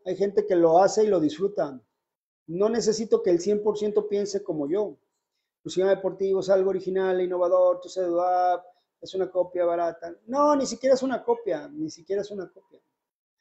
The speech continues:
Pero está bien, está bien. ¿Qué va a hacer con ella?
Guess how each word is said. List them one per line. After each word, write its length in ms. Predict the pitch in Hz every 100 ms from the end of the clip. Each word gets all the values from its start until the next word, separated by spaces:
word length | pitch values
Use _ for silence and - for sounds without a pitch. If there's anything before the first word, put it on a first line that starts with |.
| _
Pero 140 | - 208
está 180 | 208 254
bien, 600 | 277 285 311 294 254 - _ _ _ _
está 140 | 165
bien. 360 | 170 220 233 _
¿Qué 100 | -
va 60 | 190
a 40 |
hacer 220 | 196 214 214
con 140 | 214
ella? 360 | 233 240 196